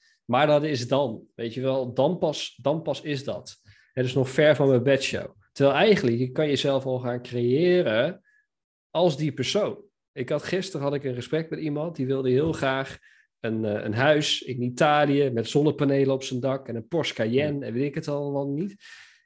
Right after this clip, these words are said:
En ik zeg ook van, "Maar wat doet die persoon dan? Hoe is die nu? Hoe eet hij? Hoe leeft hij? Wel, eh, wat voor mensen heeft hij om zich heen?"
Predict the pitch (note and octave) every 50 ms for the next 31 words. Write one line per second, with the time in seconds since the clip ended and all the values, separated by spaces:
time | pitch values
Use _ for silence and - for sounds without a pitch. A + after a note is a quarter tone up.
0 | _ _ A2 - - C3+ C#3 C#3+ C#3 - - D#3+ - G3 F#3+ G3 F3 E3 F#3 F3+
1 | F#3 F#3 F#3 - - - _ _ - - D3+ E3 E3 D3+ F#3 G#3+ G#3 G#3 G3+ G3+
2 | G3 G3 F#3+ F#3+ F#3 - - D#3+ - - A3 A3 G3 C#3 A#2+ A2+ A2+ C3+ E3 F#3
3 | - D#3 F3+ F3 - - - E3 D#3 D3+ E3+ G3 F#3+ C3 G#2 - - - _ _
4 | C3+ D#3+ E3 D#3 E3 F#3 G3 F#3+ - C3 A2+ A2+ A#2+ C3+ C#3+ D3+ D#3+ E3 F#3 F#3
5 | F#3 - B2+ A2+ G#2 G2+ G#2 - _ _ _ - B2+ C#3 C#3 C#3+ C3+ C#3 C3 C3
6 | B2+ B2 C3 C#3+ C#3+ C#3+ - - D3+ C#3 B2+ - - C3+ C3 C3 D#3+ G3 G3 -
7 | E3 C#3 C#3 B2+ C#3 C3+ A#2+ A#2+ - A#2+ - A#2+ G#2+ G2+ G2+ G#2 -